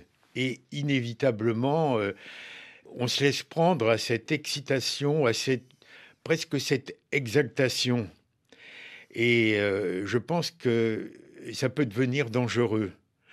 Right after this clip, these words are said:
Rendre compte, bien entendu, euh, extérieurement, et c'est à cela qu'il faut tendre. Mais très souvent, on se laisse prendre aussi, hein, par ce climat. Vous voyez, en plus de ça, au Liban, ce qui était absolument extraordinaire quand j'y étais, c'est que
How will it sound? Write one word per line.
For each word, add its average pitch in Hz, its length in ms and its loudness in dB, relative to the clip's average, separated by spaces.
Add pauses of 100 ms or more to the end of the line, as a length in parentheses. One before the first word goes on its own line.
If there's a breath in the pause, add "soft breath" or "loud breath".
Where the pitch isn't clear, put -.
(320 loud breath)
Rendre 120 460 4
compte, 123 320 0
bien 110 220 2
entendu, 127 600 0
euh, 110 220 4
extérieurement, 110 1200 2
et 85 420 -6
c'est 107 180 -4
à 107 120 2
cela 180 240 0
qu'il 110 220 -6
faut 123 200 0
tendre. 117 500 -2 (600 loud breath)
Mais 117 540 -2
très 143 160 -2
souvent, 123 440 -2
on 113 140 0
se - 180 -4
laisse 113 140 -4
prendre 131 420 -4
aussi, 101 440 -6
hein, 95 200 -8
par - 160 -8
ce 117 100 -4
climat. 110 540 -2 (320 loud breath)
Vous 107 60 -6
voyez, 143 260 0
en 135 140 -2
plus 156 160 -6
de 135 120 -2
ça, 156 320 0
au 120 120 -2
Liban, 120 500 0 (220 loud breath)
ce - 100 -16
qui - 80 -6
était 120 180 0
absolument 110 460 0
extraordinaire 113 840 -4
quand 110 140 -4
j'y 101 220 -2
étais, 147 240 -2
c'est 123 200 -4
que 113 240 0